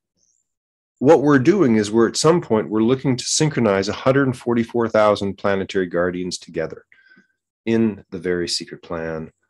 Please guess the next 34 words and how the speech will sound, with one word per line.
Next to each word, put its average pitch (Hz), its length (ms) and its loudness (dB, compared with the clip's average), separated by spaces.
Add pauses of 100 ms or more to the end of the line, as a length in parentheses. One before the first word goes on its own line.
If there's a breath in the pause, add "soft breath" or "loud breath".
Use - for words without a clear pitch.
(260)
all 104 460 -2 (160)
using 113 380 -2
the 104 60 -2
same 104 240 -2
operating 95 480 -2
system 82 500 -10 (420 loud breath)
and 85 180 -10
learning 117 400 0
how 92 100 -6
to 87 80 -4
take - 240 -8
initiative 90 520 -8 (360 soft breath)
and 85 100 -12
synchronize 98 540 -2
time 92 280 -4
together 85 420 -4
so 87 220 -8
that - 220 -14
the - 60 -20
team, 117 440 -2
so 92 160 -6
that - 80 -8
the 82 80 -12
community, 113 440 0
so - 160 -8
that 80 140 -12
you, 110 320 2
so 82 180 -8
you 98 360 -4
and 101 100 -4
your 87 200 -6 (340 loud breath)
teammates 123 520 4
get 101 180 -2
together 131 580 4